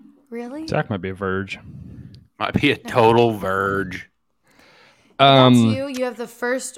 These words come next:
Speaker 1: one-on-one overnight date. Are you trying to fuck or no?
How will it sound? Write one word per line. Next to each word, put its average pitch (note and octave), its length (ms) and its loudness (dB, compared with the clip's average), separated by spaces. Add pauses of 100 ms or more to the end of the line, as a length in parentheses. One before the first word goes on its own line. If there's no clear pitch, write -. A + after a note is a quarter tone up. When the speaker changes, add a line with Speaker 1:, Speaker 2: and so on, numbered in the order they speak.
Speaker 1:
one-on-one A3 720 -10
overnight A3 380 -14
date. A#3+ 260 -10
Are G#3+ 100 -10
you G#3+ 160 -14
trying G#3+ 280 -16
to B3 40 -18
fuck B3 260 -16
or A3+ 80 -18
no? - 220 -20